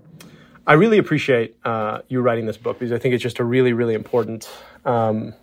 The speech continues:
a really important intervention on a public conversation that, uh, we, we've been having without knowing that we're having.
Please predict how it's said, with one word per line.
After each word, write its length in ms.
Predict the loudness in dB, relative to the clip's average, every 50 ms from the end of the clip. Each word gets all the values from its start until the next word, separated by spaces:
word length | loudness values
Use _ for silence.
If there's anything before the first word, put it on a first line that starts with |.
| _ _ _ _ _ _ _ _ 4
a 60 | 6
really 180 | 6 8 8 6
important 400 | 4 2 2 2 2 2 0 -2
intervention 680 | -2 -2 -2 -2 0 -2 -2 -2 -4 -6 -6 -4 -4 -6
on 500 | -4 -2 -2 -2 -2 -2 -4 -6 -6 -6
a 100 | -6 -4
public 280 | -2 -2 -2 0 -2 -2
conversation 800 | -2 -4 -4 -4 -6 -4 -4 -4 -4 -4 -4 -4 -4 -4 -4
that, 400 | -2 0 2 2 2 0 0 -4 _ -2
uh, 320 | -2 0 0 0 -2 -4 -4
we, 240 | -4 -2 -2 -2 -2 -2
we've 200 | -2 -2 0 2
been 120 | 2 0
having 420 | 2 4 2 2 2 2 -2 -2 -2
without 320 | 0 2 2 2 2 0
knowing 280 | -2 -4 -4 -4 -4 -4
that 100 | -6 -6
we're 80 | -6
having. 420 | -2 -2 -2 -2 -2 -6 -10 -12